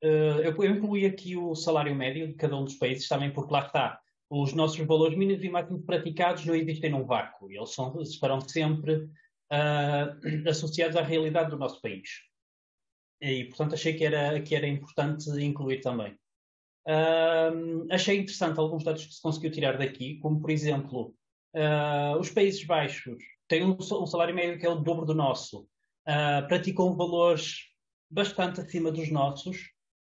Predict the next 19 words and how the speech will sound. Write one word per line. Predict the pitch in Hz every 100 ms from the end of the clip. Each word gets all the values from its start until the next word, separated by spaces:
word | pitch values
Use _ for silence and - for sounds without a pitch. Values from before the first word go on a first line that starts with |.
| _ -
ah, | 170 165
ainda | 175 202 220
que, | 214 -
curiosamente, | 196 190 185 165 156
o | 170
teto | 185 180 185
máximo | 175 - 170
deles | 156 156 143
não | 185 208
vá | 170
muito | 165 170 156
acima | 156 160 135
do | 131
nosso, | 127 131 139
não | 123
é? | 151
O | 139
nosso | 156 151
teto | 156 156 156